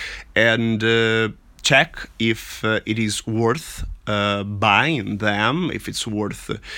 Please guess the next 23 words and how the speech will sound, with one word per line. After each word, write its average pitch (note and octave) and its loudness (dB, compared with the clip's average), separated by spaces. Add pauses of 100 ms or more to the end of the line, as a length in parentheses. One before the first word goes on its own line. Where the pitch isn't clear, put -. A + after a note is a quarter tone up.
(200)
reading A2 2
them. G#2 2 (560)
And, G#2+ 2
um, A2 2 (1080)
I A#2 4
will A2 0 (100)
just, A#2 0
uh, A2 2
I G#2+ 2
will A2+ 2
quote - 2
some G2 0
parts G#2 2
of G#2 -6
the G2+ -4
books G#2 -2
that G#2 -4
I G2+ -2
really G2+ -2
thought G#2 -2
it G2+ -10
was G2+ -4
good. A#2+ -4